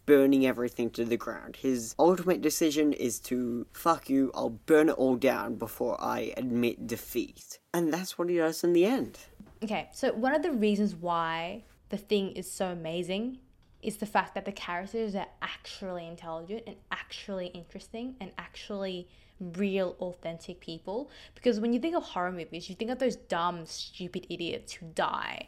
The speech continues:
Speaker 2: And, and, and, and they're stupid, and you're just like, "Why? Why would you fall down? Why? You're so close to the car. Why? You're, you're fumbling with your keys. Oh my God, oh my God. Like, just run. Like, who cares about your car? Just run." Like, you see these people, like, "Oh, I hear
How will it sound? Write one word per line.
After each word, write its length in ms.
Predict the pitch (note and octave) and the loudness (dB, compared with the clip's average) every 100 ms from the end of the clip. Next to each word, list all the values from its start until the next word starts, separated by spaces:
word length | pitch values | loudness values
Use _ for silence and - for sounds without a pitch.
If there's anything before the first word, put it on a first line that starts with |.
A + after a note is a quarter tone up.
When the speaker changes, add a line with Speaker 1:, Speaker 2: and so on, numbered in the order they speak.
| - | -4
Speaker 2:
And, 380 | C4 C4 A3 - - | -2 0 -4 -8 -2
and, 180 | C#4 C#4 | 0 0
and, 200 | C#4 C#4 | -2 -2
and 160 | B3+ D4 | 0 0
they're 100 | D#4 | 0
stupid, 600 | D4 - A3 G#3+ A#3+ A#3 | -2 -4 -4 4 4 4
and 140 | A3 G#3 | 0 0
you're 80 | A3+ | 0
just 160 | B3+ | -2
like, 140 | B3+ C4+ | -4 -2
"Why? 320 | E4 F#4 F4+ - - | -4 -2 -6 -10 -14
Why 240 | C4+ F4 F#4+ | -2 0 4
would 220 | F#4+ F#4+ | 2 4
you 160 | F4+ F4 | 4 6
fall 260 | F4 F4 | 4 4
down? 460 | F4+ F4 E4+ E4+ E4 - - | 4 2 2 0 -2 -10 0
Why? 260 | D#4 F4 F4 | 4 6 6
You're 160 | F#4 | 4
so 320 | F#4 F4+ G4 | 2 4 4
close 400 | F#4+ D4+ F4+ F4+ | 4 4 4 2
to 100 | F4+ | 0
the 100 | - | -2
car. 300 | E4+ D4 - - C#4+ | -2 -2 -4 -8 -2
Why? 320 | C4 E4 E4+ - - | 2 2 0 -4 -6
You're, 320 | E4 E4 E4 | 0 2 2
you're 140 | D#4+ | 0
fumbling 340 | D#4+ C4+ C4 D4 | 2 2 2 0
with 100 | E4 | -2
your 80 | |
keys. 460 | E4 F4+ F4+ F4+ F4+ - - | -2 2 2 2 0 -10 -4
Oh 120 | D4+ | -2
my 160 | C#4+ A#3 | -2 -4
God, 500 | G#3+ C#4 C#4+ D4 C#4 | -4 -2 0 -2 -2
oh 80 | A#3 | -4
my 120 | G#3 F#3 | -4 -2
God. 500 | A3 G3+ G3 G3 F#3+ | 0 2 2 0 -2
Like, 160 | F#3 | -6
just 180 | - G3+ F#3 | -6 -6 2
run. 420 | G#3+ G3+ E3+ D#3+ | 4 4 2 -8
Like, 160 | F3+ | -6
who 140 | - G#3+ | -2 0
cares 240 | A3+ G#3+ | 2 2
about 100 | G3+ | 2
your 80 | F#3 | 0
car? 160 | G3+ F#3 | -2 -4
Just 160 | F3+ E3 | -6 -4
run." 400 | F#3 E3+ D#3 D#3 - - | -2 -2 -6 -14 -20 -6
Like, 260 | A#3 A3 G#3+ | -4 -2 -2
you 80 | A#3 | -2
see 160 | D4 | 0
these 220 | D#4 D4 | 0 -2
people, 240 | C4 B3 A3+ | -2 -6 -4
like, 160 | G#3 G#3 | -6 -4
"Oh, 360 | A#3 A#3 F3+ - | -4 -4 -6 -6
I 140 | A#3+ | -6
hear 240 | C4+ G#3 | -6 -6